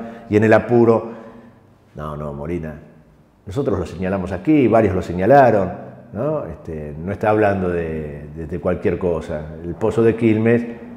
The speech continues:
siendo intendente, digamos, usted, vecino aquí del barrio, Padre Mujica, puede por ahí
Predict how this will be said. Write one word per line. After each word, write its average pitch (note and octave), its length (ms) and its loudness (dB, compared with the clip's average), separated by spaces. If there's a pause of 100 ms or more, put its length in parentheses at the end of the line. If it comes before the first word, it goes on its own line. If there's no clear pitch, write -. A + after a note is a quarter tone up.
(280)
siendo A2+ 300 2
intendente, B2 600 4
digamos, G#2+ 360 2
usted, G#2+ 380 4
vecino A#2 360 2
aquí A#2 260 2
del G#2 160 6
barrio, A2+ 420 6
Padre A2+ 200 0
Mujica, B2 440 -2
puede A#2 320 4 (400)
por G#2 160 2
ahí A#2 240 6